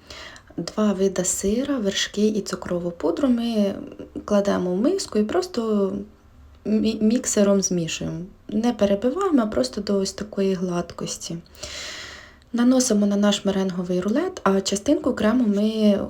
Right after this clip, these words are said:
в кондитерський мішок кладемо. Тепер начинку нашу полуничну. Ось так от по ширині ми робимо такі смужки. Я роблю, ем,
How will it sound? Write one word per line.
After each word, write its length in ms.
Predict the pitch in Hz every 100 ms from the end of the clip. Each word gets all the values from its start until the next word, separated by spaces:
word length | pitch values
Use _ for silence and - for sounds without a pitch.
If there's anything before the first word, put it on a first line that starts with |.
| -
в 160 | 196 202
кондитерський 680 | 190 185 196 202 - 202
мішок 360 | 190 185 165 160
кладемо. 520 | 160 160 151 147 151 - - -
Тепер 300 | - 208 262
начинку 560 | 262 185 170 175 165 170
нашу 300 | 165 165 175
полуничну. 680 | - 170 170 165 - 196 285
Ось 140 | 247
так 240 | - 208
от 160 | 226 -
по 100 | 185
ширині 500 | - 185 208 285 311
ми 320 | 208 226 226
робимо 380 | 202 202 190 185
такі 300 | 185 180 196
смужки. 560 | - 175 165 165 - 170
Я 220 | 220 240
роблю, 440 | 214 208 185 180 - - - - -
ем, 440 | 165 165 165 165